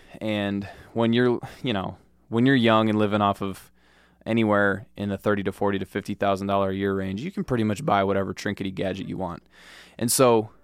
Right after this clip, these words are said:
a lot of times we go at, you know, projects or, um, hobbies and say, "Well, I could make this my career," or, "Well, you know, I could do this and do it well." And so you find yourself saying yes to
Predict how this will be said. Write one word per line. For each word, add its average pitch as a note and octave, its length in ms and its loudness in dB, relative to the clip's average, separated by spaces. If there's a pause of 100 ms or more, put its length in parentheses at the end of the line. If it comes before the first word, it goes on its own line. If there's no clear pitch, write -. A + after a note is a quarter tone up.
(200)
a G#2+ 40 0
lot C#3 120 6
of D#3 80 2
times A#2+ 400 2
we A#2 140 0
go B2 220 6
at, A#2 280 2 (180)
you A#2 140 -2
know, F#2+ 220 0
projects C#3+ 580 0
or, G2 360 0
um, G2 260 -4
hobbies A2+ 680 -2
and G#2+ 140 -4
say, G#2 260 2
"Well, B2+ 200 2
I C3 120 0
could A#2 180 -10
make G2 200 -8
this - 340 -8 (460)
my G2+ 140 -4
career," G2+ 480 -6 (180)
or, A#2+ 160 2
"Well, B2+ 380 0
you D3+ 140 2
know, G#2 180 2
I B2 160 4
could D3+ 180 0
do G#2 220 2
this G2 160 -4
and A2 100 -8
do G#2+ 180 0
it G2 60 -2
well." G2+ 360 -2 (640)
And B2 140 2
so - 100 2
you A#2+ 160 4
find C#3+ 300 2
yourself G#2+ 500 -2 (800)
saying A2+ 260 2
yes C3+ 240 4
to - 100 -12